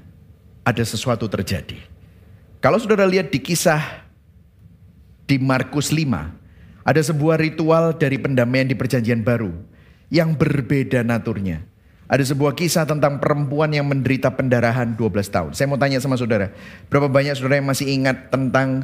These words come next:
kisah perempuan yang menderita pendarahan dua belas tahun? Kalau saudara masih ingat, lambaikan tanganmu. Masih ingat? Oke, saudara masih ingat ya, banyak yang masih ingat.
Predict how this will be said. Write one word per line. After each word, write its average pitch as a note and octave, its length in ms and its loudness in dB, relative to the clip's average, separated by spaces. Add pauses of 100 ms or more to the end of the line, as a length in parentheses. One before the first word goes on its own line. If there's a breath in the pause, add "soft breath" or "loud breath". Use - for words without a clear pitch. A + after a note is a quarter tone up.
kisah B2+ 400 0
perempuan B2 640 0
yang B2+ 160 2
menderita A#2 320 0
pendarahan A2+ 480 0
dua A2 160 -2
belas G2+ 160 -2
tahun? G2 160 -2
Kalau A#2+ 160 0
saudara A#2+ 240 0
masih A#2 160 -2
ingat, A#2 160 2
lambaikan A2 320 0
tanganmu. F2+ 400 -4 (240)
Masih A2+ 240 -2
ingat? C3+ 240 -2 (880 loud breath)
Oke, F#2+ 400 -2
saudara A2+ 240 -2
masih B2+ 320 0
ingat B2+ 80 2
ya, B2+ 80 2
banyak A#2+ 240 0
yang A#2+ 80 0
masih B2+ 160 -2
ingat. B2+ 240 -2